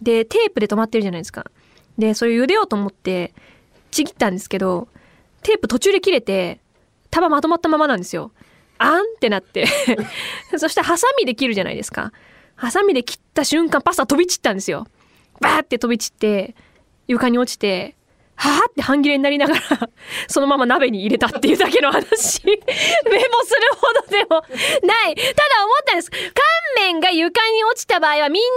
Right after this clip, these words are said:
なそれ一回どうするのか、とは思ったんですよね。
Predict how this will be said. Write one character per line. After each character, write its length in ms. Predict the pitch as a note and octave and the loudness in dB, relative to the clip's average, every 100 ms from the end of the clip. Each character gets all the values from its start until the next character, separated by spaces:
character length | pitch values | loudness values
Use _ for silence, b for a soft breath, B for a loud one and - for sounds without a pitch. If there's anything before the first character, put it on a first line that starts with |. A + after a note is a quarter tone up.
| B4+ | 0
な 40 | |
そ 160 | A#4 G#4 | 0 0
れ 120 | G4+ | 0
一 120 | F4+ - | -2 0
回 160 | A#4 | 0
ど 160 | F#4+ G#4+ | 2 2
う 60 | A4+ | 2
す 120 | D4 | 0
る 80 | C4+ | -2
の 140 | A3 | -2
か、 240 | G#3+ G3+ E3+ - - - _ _ - | -2 -4 -6 -12 -20 -20 _ _ -2
と 100 | F#4 | 2
は 100 | C4 | 2
思 140 | A#3 | 0
っ 40 | B3 | -2
た 160 | G#3+ | -4
ん 40 | F3 | -6
で 40 | |
す 100 | - | -10
よ 80 | D3+ | -6
ね。 220 | F#3+ | -6